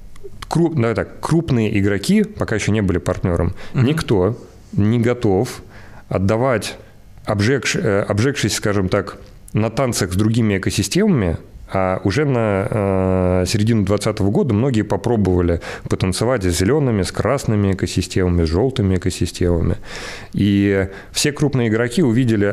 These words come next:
Speaker 1: одно и то же, что как работают, ну, централизованные ядерные экосистемы, они забирают у тебя контакт с клиентом полностью, и ты становишься коммодити. То есть ты становишься складом или поставщиком чего-то.
Speaker 2: Поставщиком услуг, провайдером, грубо говоря, да, там,
Speaker 1: Да.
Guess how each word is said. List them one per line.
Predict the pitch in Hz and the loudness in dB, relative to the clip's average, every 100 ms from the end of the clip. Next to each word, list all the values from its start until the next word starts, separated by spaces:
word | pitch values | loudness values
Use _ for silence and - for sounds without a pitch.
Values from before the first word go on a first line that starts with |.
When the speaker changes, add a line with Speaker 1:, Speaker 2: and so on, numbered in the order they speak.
| - | 0
Speaker 1:
одно | 95 113 113 | 0 2 2
и | 98 | 0
то | 90 107 | 2 2
же, | 87 80 92 | 2 2 0
что | - 98 98 | -2 0 0
как | - 131 - | 0 -4 -2
работают, | 104 104 117 110 104 95 - - - - | 0 2 0 2 2 2 0 -8 -12 -4
ну, | 110 95 - - | -2 -2 -4 -4
централизованные | 107 98 107 104 107 95 98 | -2 0 0 2 2 2 2
ядерные | 113 101 95 95 | 2 2 0 0
экосистемы, | 104 - 95 170 175 104 | -2 -2 0 0 2 2
они | 98 104 | 2 2
забирают | 101 101 113 110 95 | 2 2 2 2 0
у | 92 | 0
тебя | 95 95 | 0 0
контакт | - 98 104 82 | 0 -2 -2 -2
с | |
клиентом | - 98 92 82 104 120 - - - - - | 0 2 2 2 0 -2 -6 -18 -18 -8 -2
полностью, | 131 120 113 - 120 110 - - - - - | 0 0 -2 0 0 -2 -6 -20 -20 -20 -4
и | 113 104 104 | 0 2 2
ты | 160 | 0
становишься | - 120 123 - | 0 0 0 -2
коммодити. | - 101 101 90 - | 0 0 0 0 0
То | 85 85 - - - - | -2 -4 -14 -20 -10 -6
есть | - | -4
ты | |
становишься | 113 98 92 - | -2 0 0 -2
складом | - 135 180 156 131 - - | -2 0 2 2 0 -2 0
или | 123 | 0
поставщиком | 120 101 101 - - 123 | 0 -2 -2 -2 -2 0
чего-то. | 135 98 | 0 2
Speaker 2:
Поставщиком | 85 85 87 151 143 | 0 0 0 2 0
услуг, | 139 113 101 | 0 -2 -2
провайдером, | - 135 120 101 98 | -2 0 2 2 2
грубо | 98 104 | 0 0
говоря, | 98 110 95 | 0 2 2
да, | 110 | 2
там, | 120 | 2
Speaker 1:
Да. | 87 110 | 0 -2